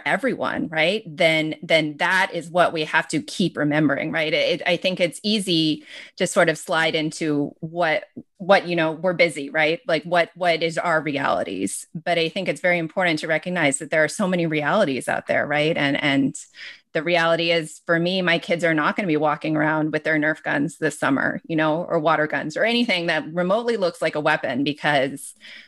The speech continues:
my older son is getting to that point where he's no longer cute, right? He is going into the threatening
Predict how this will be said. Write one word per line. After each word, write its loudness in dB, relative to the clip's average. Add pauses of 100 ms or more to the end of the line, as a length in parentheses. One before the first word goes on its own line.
(120)
my 0 (120)
older 0 (260)
son 0
is -4
getting 0
to -10
that 0
point -2
where -2
he's -4
no 0
longer 0
cute, 0 (400)
right? 2 (420)
He -2
is -2
going 0
into 0
the 0
threatening 0